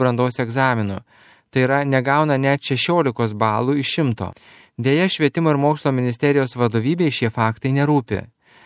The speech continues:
Šalies švietimo strategai teigia, kad visų mokyklų dešimtukai privalą būti lygus. Gal taip ir turi būti, bet taip nėra ir per artimiausius trejus metus taip tikrai nenutiks.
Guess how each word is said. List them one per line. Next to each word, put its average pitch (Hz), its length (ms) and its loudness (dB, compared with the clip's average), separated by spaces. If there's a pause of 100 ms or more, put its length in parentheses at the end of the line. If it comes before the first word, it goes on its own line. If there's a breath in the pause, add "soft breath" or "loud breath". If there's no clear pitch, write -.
(180 soft breath)
Šalies 180 380 0
švietimo 165 420 0
strategai 143 560 0
teigia, 156 400 0
kad 120 160 -4
visų 123 320 -2
mokyklų 135 480 -2
dešimtukai 120 640 -2
privalą 120 460 0 (100)
būti 120 480 -4
lygus. 113 600 -2 (100)
Gal 127 240 2
taip 127 240 -2
ir 123 80 -2
turi 190 240 0
būti, 135 320 -2
bet 113 160 0
taip 123 240 -2
nėra 117 400 2
ir 135 160 -2
per 123 160 0
artimiausius 123 640 0
trejus 123 400 -2
metus 117 320 -4
taip 143 160 -2
tikrai 135 320 -2
nenutiks. 120 600 -2